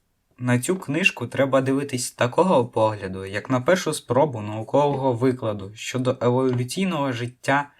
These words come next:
Слобожанщини на протязі трьох віків, по можливості з усіх боків:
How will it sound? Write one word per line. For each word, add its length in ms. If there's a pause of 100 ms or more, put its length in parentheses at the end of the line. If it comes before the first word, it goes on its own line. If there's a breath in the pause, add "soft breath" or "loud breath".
(120)
Слобожанщини 920
на 120
протязі 520
трьох 440
віків, 440 (100)
по 100
можливості 720
з 60
усіх 340
боків: 520